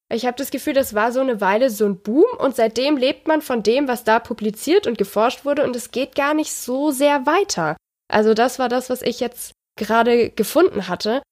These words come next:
Und das finde ich spannend, weil es hat sich ja auch so viel getan seit den Jahren zweitausendneun, das ist zehn Jahre her.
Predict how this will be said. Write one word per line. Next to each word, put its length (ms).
Und 100
das 160
finde 180
ich 100
spannend, 360
weil 140
es 120
hat 140
sich 160
ja 160
auch 140
so 240
viel 260
getan 540
seit 240
den 120
Jahren 280
zweitausendneun, 960
das 160
ist 160
zehn 260
Jahre 360
her. 280